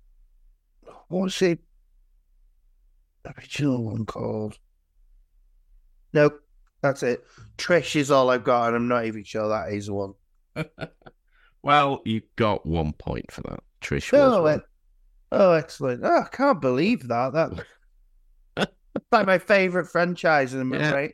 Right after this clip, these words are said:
Speaker 1: my brain went, "No, sorry."
Speaker 2: Trish is, Trish was, um, uh, oh God, what's his name?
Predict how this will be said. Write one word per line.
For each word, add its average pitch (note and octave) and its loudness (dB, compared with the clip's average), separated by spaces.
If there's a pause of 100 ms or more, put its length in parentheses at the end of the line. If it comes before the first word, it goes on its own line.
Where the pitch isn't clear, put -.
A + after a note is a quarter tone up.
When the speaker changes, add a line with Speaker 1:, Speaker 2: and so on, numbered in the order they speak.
(120)
Speaker 1:
my D#3 -2
brain D#3 2
went, C3+ -2
"No, F3 4
sorry." C#3+ 0 (340)
Speaker 2:
Trish - -2
is, F2+ -2
Trish - -4
was, F#2 -4
um, E2 -2
uh, D2+ -6
oh D2 -8
God, C#2+ -8
what's - -12
his D2+ -10
name? D2 -4